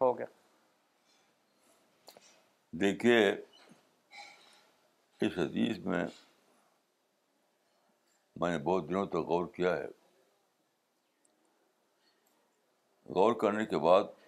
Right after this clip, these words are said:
Speaker 2: میں جس نتیجے پہ پہنچا ہوں وہ یہ ہے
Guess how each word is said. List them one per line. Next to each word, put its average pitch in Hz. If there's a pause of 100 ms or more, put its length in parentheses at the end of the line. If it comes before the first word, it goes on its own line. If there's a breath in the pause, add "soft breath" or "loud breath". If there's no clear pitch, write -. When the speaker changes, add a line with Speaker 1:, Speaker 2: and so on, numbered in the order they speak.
(680)
Speaker 2:
میں 76 (1500)
جس 101
نتیجے 90
پہ -
پہنچا 82
ہوں 73 (2000)
وہ 85
یہ 90
ہے 78